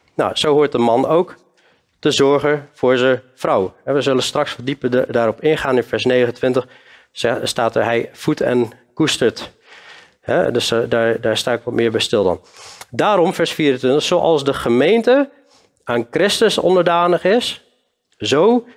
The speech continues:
behoren ook de vrouwen in alles hun eigen mannen onderdanig te zijn." Dus we moeten kijken, nou,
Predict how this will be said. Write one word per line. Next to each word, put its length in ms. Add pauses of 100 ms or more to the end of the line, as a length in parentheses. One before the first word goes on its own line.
(160)
behoren 420
ook 160
de 60
vrouwen 500
in 140
alles 420
hun 140
eigen 280
mannen 260
onderdanig 540
te 100
zijn." 200 (1080)
Dus 100
we 60
moeten 200
kijken, 440 (540)
nou, 240